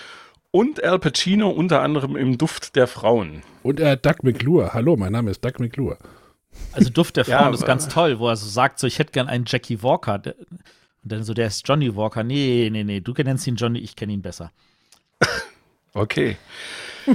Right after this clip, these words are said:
Speaker 1: In der Serie spielt unter anderem auch Hansi Kraus mit.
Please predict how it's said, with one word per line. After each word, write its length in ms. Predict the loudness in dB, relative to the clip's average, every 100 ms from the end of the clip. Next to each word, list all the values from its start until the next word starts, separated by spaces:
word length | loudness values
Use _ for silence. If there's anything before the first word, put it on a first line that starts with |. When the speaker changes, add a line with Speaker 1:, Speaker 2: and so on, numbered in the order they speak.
| 4
Speaker 1:
In 240 | 4 4 4
der 140 | 2
Serie 880 | 4 2 4 2 2 2 2 0 -2
spielt 600 | -2 -4 0 2 2 0 2
unter 340 | 2 4 0
anderem 400 | 2 2 2 0
auch 420 | 2 2 2 -2 -10
Hansi 580 | -4 2 2 2 0 -2
Kraus 500 | 0 2 2 0 -2
mit. 420 | -4 -4 -8 -14